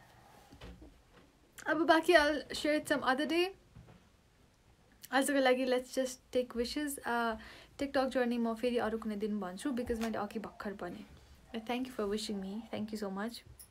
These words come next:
Here you can control your tears, but not after watching from Simple D Ns to simple wala I G T V and sorry re। <laughs> Hey, there's one more I G T V, oh my God। <laughs> अब लाइभ सकेपछि I'll go to Instagram, I'll, uh,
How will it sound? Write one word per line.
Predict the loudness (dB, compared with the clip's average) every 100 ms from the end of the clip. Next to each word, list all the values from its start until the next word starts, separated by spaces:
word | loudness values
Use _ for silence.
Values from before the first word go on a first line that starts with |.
| -20 -20 -20 -18 -20 -8
Here | 6 8
you | 8
can | 6 4 6
control | 2 4 4
your | 6 4
tears, | 6 6 6
but | 4 2
not | 4 4
after | 4 2 2
watching | 4 2 2
from | 2 0
Simple | 0 0 0
D | 2 4
Ns | 2 0
to | -2
simple | 0 2 2 4
wala | 4 4 4
I | 0
G | -2
T | -4 -4
V | -4 -4 -4
and | -4 -4
sorry | -2 -4 -2 -4 -4
re। | 4 8 12 12 12 12 12 8 -4
<laughs> | 4 6
Hey, | 8 8 8
there's | 8 8 6
one | 8 8
more | 10 8
I | 8 6
G | 2
T | 0 2
V, | 6 8
oh | 8
my | 8 8 8
God। | 10 8 8 0 -4 -2
<laughs> | 0 0 -6 -12 -14 2 4
अब | 4 6 6 8
लाइभ | 6 4 2
सकेपछि | 2 2 2 2 2
I'll | 2
go | 0
to | 2 0
Instagram, | 0 0 0 0 -2
I'll, | -2 -4 -4 -4
uh, | -4